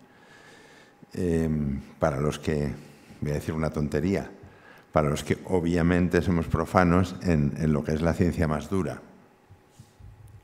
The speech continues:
Pero al hablarnos, por ejemplo, de,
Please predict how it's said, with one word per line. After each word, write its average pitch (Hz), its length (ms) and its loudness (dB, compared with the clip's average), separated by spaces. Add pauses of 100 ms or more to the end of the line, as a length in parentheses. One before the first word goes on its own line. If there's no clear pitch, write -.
(600)
Pero 87 580 -6 (1400)
al 95 200 -4
hablarnos, 110 600 0
por 101 160 -4
ejemplo, 107 480 4
de, 87 460 4